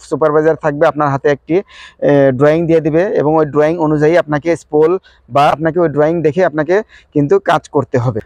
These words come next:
তো, আহ, ভিউয়ার্স, আহ, আমি যেহেতু আজকে প্রথম আমার, আহ, চ্যানেলে আমি আইসোমেট্রিক ড্রয়িং আপনাদের মাঝে শেয়ার করতে যাচ্ছি, আহ, একেবারে যে সহজগুলো আইসোমেট্রিক ড্রয়িং আছে সেইগুলো আমি কিছু আপনাদের মাঝে শেয়ার করব সর্বপ্রথমে।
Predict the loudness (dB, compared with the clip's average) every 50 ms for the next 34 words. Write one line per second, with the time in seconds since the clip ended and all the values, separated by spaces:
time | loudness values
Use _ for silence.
0 | -2 0 2 2 2 2 2 0 2 2 2 4 2 2 2 0 2 2 2 2
1 | 0 -2 -2 0 2 2 4 2 2 2 0 0 0 0 0 -2 0 -2 -2 0
2 | 2 0 0 0 -4 -10 -6 -2 -2 -2 -2 -2 -2 -2 -2 -2 -2 -2 -2 -4
3 | -4 -4 -2 0 0 2 2 4 4 4 4 2 2 2 2 2 2 2 0 0
4 | -2 -4 -2 -2 -2 0 0 0 0 0 0 0 0 -2 -2 -2 -4 -6 -6 -6
5 | -6 -4 -2 -2 0 0 0 -2 -4 -4 -2 -2 -2 -2 -2 -4 -4 -6 -2 -4
6 | -4 -2 -2 -6 -2 0 2 2 2 0 -2 -4 -4 -4 -4 _ -16 -20 -20 -20
7 | -20 -20 -12 -6 -2 0 0 0 -2 -4 -10 _ -4 -4 -4 -2 0 0 2 2
8 | 0 0 0 0 2 2 0 -2 -4 -2 0 0 0 0 -2 -2 -2 0 2 2
9 | 2 0 -2 -4 -6 -4 -4 -4 -4 0 0 0 0 0 -2 -4 -4 -4 -6 -2
10 | -2 -2 0 0 0 0 0 -2 -2 -4 -4 -4 -4 -4 -2 -2 -2 -2 0 0
11 | 0 -2 -2 -4 -2 -4 -4 -4 -2 -4 -2 -2 -4 -4 -2 -2 -2 0 -2 -2
12 | 0 0 0 0